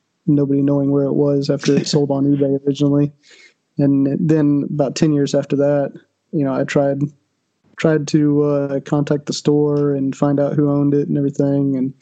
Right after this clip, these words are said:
didn't have any luck with it. And then, you know, luckily I was able to, to get in, get in touch with, uh, the, the owner of it eventually and was able to buy it. So,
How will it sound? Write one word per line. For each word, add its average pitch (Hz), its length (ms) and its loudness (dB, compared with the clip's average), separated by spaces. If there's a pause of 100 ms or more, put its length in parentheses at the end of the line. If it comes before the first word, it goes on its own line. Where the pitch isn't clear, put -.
(520)
didn't 143 180 2
have 143 120 0
any 135 120 0
luck 143 280 0
with 139 160 0
it. 143 180 0
And 143 100 -2
then, 135 360 -2 (280)
you 135 80 -2
know, 135 100 0
luckily 139 380 -2
I 135 40 0
was 135 160 0
able 139 180 0
to, 143 320 -2 (640)
to 135 360 0 (180)
get 156 100 2
in, 143 320 0 (560)
get 170 140 4
in 160 80 2
touch 156 300 -2
with, 151 420 0 (300)
uh, 156 300 -2 (400)
the, 147 300 0
the 143 120 -2
owner 151 260 0
of 147 120 0
it 151 160 0 (560)
eventually 147 520 0
and 147 200 0
was 143 120 0
able 143 160 0
to 143 60 0
buy 143 220 0
it. 214 280 -4
So, - 300 -4